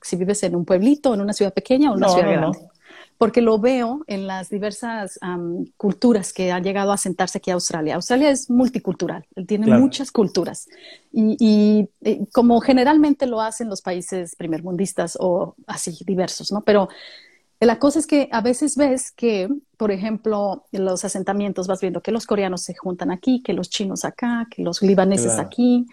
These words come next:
Speaker 1: todos se van juntando en sus grupos y no salen de esos grupos. Muchos
Speaker 2: Exactamente.
Speaker 1: latinos llegan y se juntan nada más con latinos. Pasan los años y todavía no saben hablar bien inglés, porque, o sea, vivimos en un país que se habla inglés.
Speaker 2: Pues sí,
Speaker 1: Y
Speaker 2: pero si no
Speaker 1: entonces
Speaker 2: sales del grupo.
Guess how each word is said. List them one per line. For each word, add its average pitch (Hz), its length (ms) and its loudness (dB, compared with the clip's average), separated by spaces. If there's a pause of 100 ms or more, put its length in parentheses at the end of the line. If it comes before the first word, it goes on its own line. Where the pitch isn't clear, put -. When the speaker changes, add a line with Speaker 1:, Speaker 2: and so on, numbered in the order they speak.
(120)
Speaker 1:
todos 254 200 2
se 247 80 0
van 220 120 -2
juntando 226 320 -2
en 208 60 -4
sus 214 100 -6
grupos - 420 -8
y 247 120 2
no 254 120 4
salen 294 320 0
de 269 60 0
esos 254 180 -8
grupos. - 460 -8 (380)
Muchos 254 500 2
Speaker 2:
Exactamente. 269 40 0 (160)
Speaker 1:
latinos 277 540 0 (100)
llegan 226 440 -2
y 208 80 -6
se - 100 -6
juntan 214 300 -4
nada 262 160 0
más 285 160 2
con 262 140 0
latinos. 240 480 -2 (420)
Pasan 320 280 4
los 240 180 2
años 220 400 -2
y 208 80 -6
todavía 247 320 -2
no 254 100 0
saben 247 300 -4
hablar 208 220 -4
bien 226 160 -4
inglés, 226 500 -10 (280)
porque, - 560 -2 (140)
o 214 60 -4
sea, 190 140 0
vivimos 220 340 4
en 247 100 4
un 214 80 -2
país 196 240 2
que - 80 -12
se 185 140 -2
habla 175 240 -2
inglés. 214 460 -4 (180)
Speaker 2:
Pues - 140 -4
sí, - 200 -2
Speaker 1:
Y - 0 -
Speaker 2:
pero 254 300 4
si 277 140 4
no 269 120 2
Speaker 1:
entonces 277 60 0
Speaker 2:
sales 131 300 4
del 127 140 2
grupo. 135 380 -2